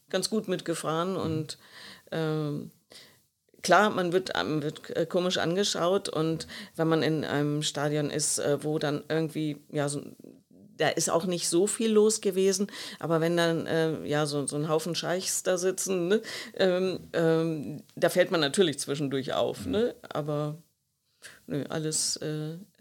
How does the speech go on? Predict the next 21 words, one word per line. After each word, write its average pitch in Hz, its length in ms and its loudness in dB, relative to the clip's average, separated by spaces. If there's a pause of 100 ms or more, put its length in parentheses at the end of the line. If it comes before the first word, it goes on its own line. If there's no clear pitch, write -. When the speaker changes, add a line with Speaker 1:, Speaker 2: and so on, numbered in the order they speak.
(300)
Speaker 1:
spannend, 226 720 2
ähm, 190 220 0
ist, 196 220 -2
ist 190 240 0
sowas, 190 480 2
ähm, 175 460 -4 (920)
aber, 165 500 2 (540)
ähm, 156 320 -2
nicht, 156 200 -4
dass 147 160 -2
es - 440 -2
jetzt 147 280 -4
irgendwie 147 460 -4
negativ 147 600 -2
gewesen 147 420 -6
wäre. 147 240 -6
Speaker 2:
Mhm. - 140 -10 (300)
Speaker 1:
Mhm. - 220 -12
Speaker 2:
Und 85 380 -12
da 82 140 -2
irgendwie, 85 460 -14